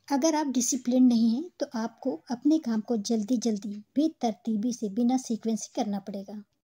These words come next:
लास्ट क्वेश्चन ट्रू फॉल्स टाइप का क्वेश्चन है, "We are not born with the virtue of punctuality,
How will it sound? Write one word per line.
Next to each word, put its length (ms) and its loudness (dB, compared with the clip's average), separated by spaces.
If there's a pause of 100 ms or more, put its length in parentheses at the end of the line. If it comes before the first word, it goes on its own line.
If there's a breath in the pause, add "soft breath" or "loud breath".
(340)
लास्ट 340 0
क्वेश्चन 300 0 (120)
ट्रू 160 0
फॉल्स 400 -2
टाइप 220 -2
का 60 -2
क्वेश्चन 340 -4
है, 180 -2 (100)
"We 200 0 (120)
are 200 2
not 120 0 (100)
born 240 2
with 260 -2
the 140 -4 (180)
virtue 360 -4 (100)
of 120 -6 (380)
punctuality, 520 -4